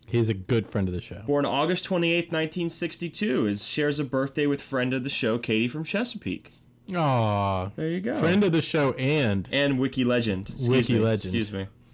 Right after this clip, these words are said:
Speaker 1: Keeper
Speaker 2: Um,
Speaker 1: of
Speaker 2: keep,
Speaker 1: the wiki.
Speaker 2: keep her the wiki and, uh, keep her of a brand new iPad Mini.
Speaker 1: Oh,
Speaker 2: So
Speaker 1: good for her.
Speaker 2: she's very excited about that.
Speaker 1: Yes.
Speaker 2: Um, she, uh, capitalized on the Best Buy deal,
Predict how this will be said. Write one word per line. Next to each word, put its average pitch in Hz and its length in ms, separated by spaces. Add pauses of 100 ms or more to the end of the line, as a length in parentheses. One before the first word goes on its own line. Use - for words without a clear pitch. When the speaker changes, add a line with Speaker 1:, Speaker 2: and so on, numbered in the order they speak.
(320)
Speaker 1:
Keeper 131 200
Speaker 2:
Um, 110 360 (100)
Speaker 1:
of - 40 (300)
Speaker 2:
keep, 117 80
Speaker 1:
the 98 100
wiki. 95 280
Speaker 2:
keep 147 180
her 160 120
the 143 80
wiki 135 360
and, 113 180
uh, 113 120
keep 131 200
her 143 100
of 123 80
a 120 60
brand 123 260
new 127 100
iPad 127 360
Mini. 175 340 (520)
Speaker 1:
Oh, - 40
Speaker 2:
So 117 200
Speaker 1:
good 185 160
for 95 140
her. 92 140
Speaker 2:
she's 120 120
very 127 140
excited 139 300
about 98 200
that. - 180 (720)
Speaker 1:
Yes. - 160
Speaker 2:
Um, 107 360
she, 123 440
uh, 110 400
capitalized 117 800
on 107 200
the 101 60
Best 101 280
Buy 98 140
deal, 95 340